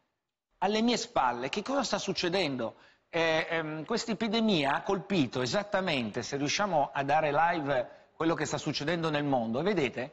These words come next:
al momento, questo è tutto il nostro mondo, il focolaio là in Cina è molto più rosso, poi ci sono altre parti piccole rosse dove sono successi e ci sono dei casi.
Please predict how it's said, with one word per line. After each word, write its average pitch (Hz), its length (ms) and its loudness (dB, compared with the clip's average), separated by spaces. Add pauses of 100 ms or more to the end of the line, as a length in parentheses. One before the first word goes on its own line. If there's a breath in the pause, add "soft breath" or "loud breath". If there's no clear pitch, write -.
(340 soft breath)
al 220 180 2
momento, 156 580 2
questo 180 320 0
è 131 120 -6
tutto 156 240 -2
il 131 60 2
nostro 139 300 0
mondo, 180 240 2
il 120 80 0
focolaio 151 580 2
là 151 220 2
in 156 160 -4
Cina 170 400 2
è 135 40 2
molto 135 300 -2
più 190 180 2
rosso, 196 340 2
poi 165 160 0
ci 139 100 0
sono 160 200 0
altre 156 360 0 (340 loud breath)
parti 185 360 2
piccole 185 420 2
rosse 160 380 2
dove 180 160 2
sono 180 180 0
successi 160 580 0
e 143 40 2
ci 143 140 -2
sono 165 280 2
dei 151 180 4
casi. 107 460 -2